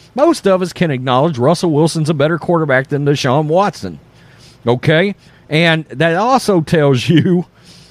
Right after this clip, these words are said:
Steve Bisciotti, the owner of the Ravens,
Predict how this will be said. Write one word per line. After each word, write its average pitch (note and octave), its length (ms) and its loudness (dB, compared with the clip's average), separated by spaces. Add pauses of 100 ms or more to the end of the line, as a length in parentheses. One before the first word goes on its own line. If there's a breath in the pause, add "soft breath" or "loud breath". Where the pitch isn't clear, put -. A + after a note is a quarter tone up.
(380 soft breath)
Steve C4 380 0
Bisciotti, F#3 680 0
the C#3 120 0
owner G3+ 400 4
of F3+ 100 2
the D#3 80 0
Ravens, E3+ 600 0